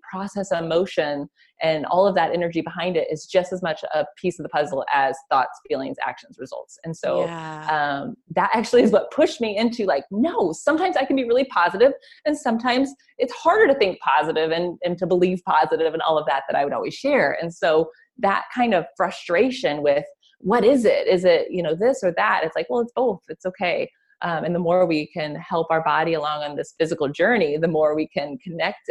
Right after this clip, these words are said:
Speaker 1: with this infinite mind and all of these beautiful things. So,
Speaker 2: Uh, and I,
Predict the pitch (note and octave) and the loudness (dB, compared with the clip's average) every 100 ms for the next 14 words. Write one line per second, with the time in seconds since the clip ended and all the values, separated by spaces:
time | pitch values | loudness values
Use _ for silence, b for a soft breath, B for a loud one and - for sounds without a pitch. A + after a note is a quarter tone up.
0 | - D#3+ D#3+ - A#2 - F3+ F3 D#3 - | -4 -4 0 -2 -2 -8 -8 -6 -6 -6
1 | F#3+ A3+ F3+ D#3+ D3+ D3+ D#3 B2 - A#2 | -2 -2 -2 -4 -4 -2 -2 -4 -12 -12
2 | - - - - - _ _ - F3 F3 | -14 -16 -16 -16 -18 _ _ -2 0 0
3 | E3+ E3 D#3+ B B - G#3 G#3 F#3 | -2 -2 -6 B B -10 -4 -2 -2